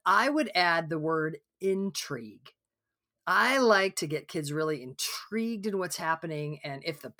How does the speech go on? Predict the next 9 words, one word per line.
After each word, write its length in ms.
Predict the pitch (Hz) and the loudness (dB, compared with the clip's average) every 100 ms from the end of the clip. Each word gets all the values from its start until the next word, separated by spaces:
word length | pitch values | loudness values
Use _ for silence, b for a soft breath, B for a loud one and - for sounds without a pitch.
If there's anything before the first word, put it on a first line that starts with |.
| - | -6
problem 380 | 220 220 226 196 | 2 4 4 0
itself 500 | 147 - 170 160 151 | -2 -2 4 4 2
is 160 | 156 135 | -6 -6
intriguing, 600 | 143 - 156 147 143 135 | -8 -4 -4 -4 -6 -8
I 40 | |
think 160 | 139 127 | -10 -8
that's 300 | 147 143 143 | -6 -6 -6
really 160 | 131 | -6
helpful. 460 | 139 156 - 147 | -2 -2 -2 -6